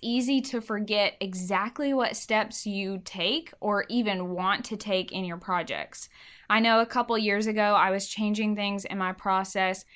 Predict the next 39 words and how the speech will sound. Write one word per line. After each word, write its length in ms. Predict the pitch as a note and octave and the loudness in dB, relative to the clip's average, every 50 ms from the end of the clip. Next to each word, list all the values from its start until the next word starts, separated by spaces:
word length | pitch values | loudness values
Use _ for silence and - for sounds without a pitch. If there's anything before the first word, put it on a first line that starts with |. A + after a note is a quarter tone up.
| - - - _ | -20 -20 -16 _
and 140 | - G#3+ G#3 | -2 2 2
I 100 | G3 F#3+ | 4 4
wanted 640 | F#3+ F#3+ F#3+ F#3+ G3+ G#3 A3 A#3 B3 B3+ B3+ A#3 | 2 0 2 4 6 6 6 6 4 2 2 0
to 100 | - B3 | -2 -6
try 320 | A3+ - A#3+ A3 G#3+ G#3+ A3 | -6 -2 2 4 4 4 2
something 540 | G#3+ - A3 A3 G#3+ - G#3 G3+ G3 F#3+ F#3+ | 0 -2 -4 -4 -2 -2 -4 -2 -2 -2 0
new, 420 | F#3 F#3 F#3+ G3+ A3+ B3 B3+ - - _ - F#3+ | 0 0 0 0 0 0 -2 -2 -6 _ -16 -4
but 260 | - G#3 G3+ F#3+ - - - | 2 4 4 4 2 0 0
I 480 | - F#3 F#3+ F#3+ F#3+ F#3+ F#3+ F#3+ G3 G3 G3 | 0 2 4 4 4 4 2 2 0 -4 -8
completely 500 | - G#3+ G3+ - - A3+ G3+ - G#3 G#3 | -8 -8 -8 -4 -4 -2 -2 0 -2 -2
forgot. 840 | G3+ - - F#3+ F3+ F3+ E3+ E3+ F3 F#3+ A#3+ C#4+ D4+ C#4+ - - - - - _ | -4 -4 -6 -6 -4 -2 0 2 4 4 4 4 2 0 -4 -10 -14 -16 -8 _
And 160 | G#3+ G#3+ G#3+ | 0 0 2
it 80 | G3+ | 2
was 200 | D3+ G3+ G#3 G3 G3+ - | 2 2 0 0 2 6
after 460 | F#3+ G3+ G#3 G#3+ G#3+ - - A3+ G#3+ G#3 | 8 8 8 6 4 -2 -2 0 0 2
that 340 | G3+ G3 F3+ C3 - - - | 4 4 4 4 2 0 0
phase 360 | G#3+ F#3+ G3 G3+ G3+ G#3 G#3 | 2 4 4 4 2 0 0
in 140 | - F#3+ G3+ | -4 -4 -4
the 80 | F#3+ | -4
project 440 | F#3+ - G#3 G3 G3 G3+ G#3+ G#3+ G#3+ | -2 0 2 2 2 2 0 -2 -2
and 100 | G#3+ G#3 | -2 -2
I 120 | G3 G3 G3 | 0 0 0
was 80 | G3+ | 2
like, 280 | G#3 G3 F#3+ - - _ _ _ - - _ _ _ | 0 0 0 -2 -6 _ _ _ -20 -20 _ _ _
"Crap, 420 | - - - A4+ D4 G3 C#3+ - | 0 6 8 10 10 10 8 6
I 160 | - - C4+ D#4 | 6 6 6 6
was 140 | E4+ D4+ | 4 4
gonna 180 | D4+ D4+ D#4 D#4 | 4 4 4 6
do 140 | C#4+ D#4 F4 | 4 4 2
something 360 | E4+ F#4+ D#4 D4+ C#4 C#4+ C#4 | 4 4 4 4 4 2 2
totally 520 | C4+ - - A#3 A#3+ B3+ C#4 D4+ C4+ D4 | 0 4 6 6 8 8 8 6 6 6
different 480 | C4 E4 G4+ G4 - C#4+ A3 G3 - F3 | 6 4 2 2 4 2 2 2 2 4
there." 400 | F#3 E3+ F3 F3+ F3+ F#3 G#3+ A3+ | 4 6 6 6 4 2 2 0
So 500 | - - - C4 B3+ A#3+ A#3+ A#3+ A#3+ A#3+ - - - - - - _ - | -4 2 4 6 6 8 6 6 4 2 -2 -10 -20 -20 -20 -18 _ 0
it 200 | F4 E4+ - - | 0 0 2 4
is 300 | D#4+ F4 F4 F4 D4 - | 4 6 6 4 4 2
easy 320 | A#3 C4 B3 A#3+ A3+ A3+ | 0 0 2 2 0 0
to 220 | A3 - - G3+ | -2 -2 -4 -4
forget. 560 | F#3+ - F#3 F3+ F3 E3 D3 G#2+ A#2 - - | -4 -2 -4 -4 -2 -2 0 0 0 -2 -4